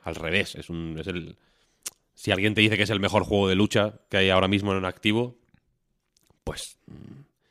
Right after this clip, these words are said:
tampoco te vas a pegar con él, ¿sabes? Te puede gustar, te puede gustar más el Guilty Gear o más el Smash o más lo que sea, pero, joder, Street Fighter es un, es el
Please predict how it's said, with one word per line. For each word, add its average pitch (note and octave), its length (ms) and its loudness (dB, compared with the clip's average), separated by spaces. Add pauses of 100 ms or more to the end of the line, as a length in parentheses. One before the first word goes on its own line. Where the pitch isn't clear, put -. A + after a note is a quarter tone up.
(260)
tampoco G2 280 2
te A2 60 2
vas G2+ 100 4
a A#2 80 2
pegar F#2 200 4
con F#2 160 -2
él, F2+ 140 0 (180)
¿sabes? F2+ 220 -6 (640)
Te - 80 -4
puede G#2 240 6
gustar, G#2 400 0
te A2+ 100 -2
puede G#2 180 2
gustar G#2+ 260 0
más G#2+ 240 2
el G2+ 640 0 (580)
Guilty A2 540 -2
Gear G#2 260 4
o F2+ 40 0
más F#2 160 -2
el G2+ 200 -2
Smash G#2 360 0
o - 20 -2
más F#2 200 -2
lo G#2 80 -4
que G2 100 -2
sea, A2 240 2
pero, F2+ 240 0
joder, E2+ 320 -2 (140)
Street F#2 300 -10
Fighter F#2+ 300 -2
es F#2+ 120 -2
un, F2 760 -8 (720)
es - 260 -4
el A2 380 4